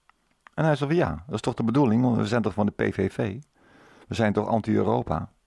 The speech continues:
Waarop die man tegen hem zei, en dat was een P V V'er, hè, die man. Die zei tegen hem, "Ja, eh, we zijn wel anti-Europa.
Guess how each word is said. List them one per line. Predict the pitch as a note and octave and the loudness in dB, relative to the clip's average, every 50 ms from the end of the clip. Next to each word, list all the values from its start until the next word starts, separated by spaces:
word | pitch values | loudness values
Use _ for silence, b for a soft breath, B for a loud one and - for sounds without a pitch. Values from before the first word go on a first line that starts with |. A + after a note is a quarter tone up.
| _ B B B B B B B B B | _ B B B B B B B B B
Waarop | - A#2+ B2 - | -2 -2 0 2
die | B2+ G#2+ | 2 2
man | A2 A#2 C3 | 4 2 2
tegen | - A#2+ G2 - F2+ | 2 0 0 0 0
hem | F2+ - | 0 0
zei, | F2 D2+ C#2+ E2+ | 0 0 0 0
en | - | 0
dat | B2+ C3+ | 0 0
was | C#3+ B2+ | 0 0
een | C3+ C3 - | -2 -2 0
P | D3 | -2
V | C#3 C3 - C3+ - | 0 0 0 -2 -2
V'er, | - - A2+ F#2+ F#2 F#2 F#2+ | 0 -2 0 0 0 -2 -2
hè, | C#3 D3 | -2 0
die | C#3+ C3 | 2 2
man. | G#2 F2 F2+ A2+ C#3+ F3+ G3 - - b b b b b b b b b b b b b b b b b | 2 2 2 2 0 -2 -4 -6 -12 b b b b b b b b b b b b b b b b b
Die | - C3+ | -2 0
zei | D3 C3+ | 0 0
tegen | A#2 A2 A#2 | 0 0 0
hem, | G#2+ G#2 | 0 2
"Ja, | B2+ A2 D2 D2+ D2 D#2+ F2+ F#2+ F#2+ F#2+ F#2 - - b b b b b | 2 0 0 0 0 0 2 2 2 0 0 -2 -8 b b b b b
eh, | b - A2 A2 A2 A#2 | b -4 -2 0 2 2
we | A#2 | 2
zijn | G#2+ A#2+ A#2 A#2 A2 | 2 2 2 4 4
wel | G#2+ A2 | 4 2
anti-Europa. | A2 B2 A2+ - A#2 A2+ A2+ A2 G2 G2+ B2+ C#3+ D3 A#2+ - D#2 C#2 F2 F#2+ A2 | 2 2 0 2 2 2 2 4 4 4 4 2 2 2 0 -2 -2 -4 -8 -12